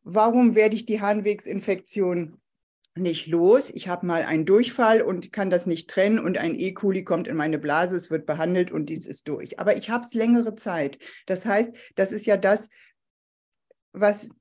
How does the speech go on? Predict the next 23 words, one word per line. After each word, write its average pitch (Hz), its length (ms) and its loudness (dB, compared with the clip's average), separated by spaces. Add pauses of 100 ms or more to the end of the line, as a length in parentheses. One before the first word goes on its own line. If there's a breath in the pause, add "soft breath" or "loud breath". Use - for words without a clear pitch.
mir 240 380 4
so 208 160 2
unglaublich 208 720 2
wichtig 226 480 -8
ist, 196 300 -4
dass 180 120 -10
ihr 185 240 -4
das 175 200 -8
versteht. 214 600 -4
Es - 140 -14
gibt 202 260 -8
immer 240 280 4
die 214 160 -6
beiden 185 440 -2
Ebenen. 147 640 -4 (140 loud breath)
Ich - 160 -16
behandle 196 440 2
das 156 240 -2
Symptom, 208 760 0 (800)
Blasenfunktionsenergie 165 1200 -4
und 143 100 -4
Energieschloss 139 540 -10
dreiundzwanzig. 156 880 -10